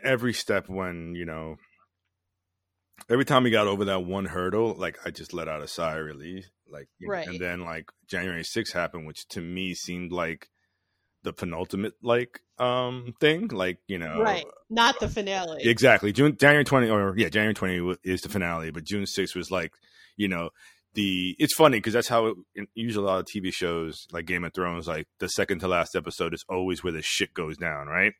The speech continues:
Speaker 2: Exactly, yep.
Speaker 1: And, and then the last episode's kind of like a transition from,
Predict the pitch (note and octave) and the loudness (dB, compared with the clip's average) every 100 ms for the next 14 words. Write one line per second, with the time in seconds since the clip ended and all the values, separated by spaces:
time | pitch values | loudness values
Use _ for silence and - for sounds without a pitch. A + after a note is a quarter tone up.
0 | _ A#3+ G#3+ A3+ G3 F#3 F#3 - F#3+ F#3 | _ -8 -4 0 0 -2 -8 -8 -6 -6
1 | F#3+ A2+ G#2+ F#2+ F2+ - G2 A2 G#2+ G#2+ | 2 4 4 2 -2 -4 -2 2 2 2
2 | G2+ G2+ G2+ - G2 F#2+ G2 - - G2+ | 4 6 6 4 0 0 -2 -2 0 0
3 | G2+ F2 F2+ F#2 F#2+ F#2 F#2+ - F2+ - | 0 -2 -2 -2 -4 -2 -4 -6 -8 -4
4 | F#2 F2+ F2+ | -2 -2 -4